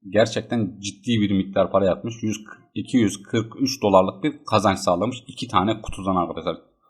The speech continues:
Yapmış olduğu görevlerden iki tane kutu kazanmış ve iki açtığı kutunun toplamı iki yüz kırk üç dolar.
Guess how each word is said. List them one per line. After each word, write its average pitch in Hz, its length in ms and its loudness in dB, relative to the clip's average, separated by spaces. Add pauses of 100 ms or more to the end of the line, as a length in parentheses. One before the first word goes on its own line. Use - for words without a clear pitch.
(500)
Yapmış 107 360 0
olduğu 92 280 0
görevlerden 110 640 2
iki - 180 -16
tane 95 340 -2 (420)
kutu - 220 -6
kazanmış 135 540 4
ve 110 60 0
iki 120 360 -8
açtığı 101 360 -4
kutunun 110 480 -4
toplamı 107 600 0
iki 113 240 -6
yüz 107 200 -4
kırk - 280 -10
üç - 160 -10
dolar. 95 320 2